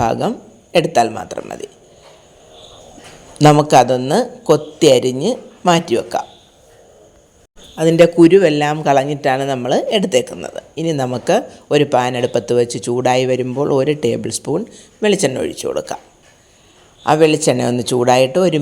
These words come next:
മീഡിയം സവാള ചെറുതായിട്ടരിഞ്ഞ് അതിലേക്ക് ഇട്ട് കൊടുക്കാം. അപ്പം നമ്മൾ മുട്ട വറുത്തെടുക്കുന്നതിനേക്കാളും നമുക്ക്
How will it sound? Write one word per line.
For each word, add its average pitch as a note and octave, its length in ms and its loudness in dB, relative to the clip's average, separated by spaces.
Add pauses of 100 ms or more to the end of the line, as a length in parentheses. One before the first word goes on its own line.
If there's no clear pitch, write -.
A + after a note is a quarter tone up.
മീഡിയം C#3+ 500 2
സവാള C3 480 2 (160)
ചെറുതായിട്ടരിഞ്ഞ് B2+ 1000 0 (300)
അതിലേക്ക് C3 440 0 (320)
ഇട്ട് F3+ 180 2
കൊടുക്കാം. - 340 -2 (1300)
അപ്പം C3+ 240 0
നമ്മൾ C3+ 260 2 (300)
മുട്ട C#3+ 300 0 (180)
വറുത്തെടുക്കുന്നതിനേക്കാളും C#3 1400 -2 (720)
നമുക്ക് C3 320 -4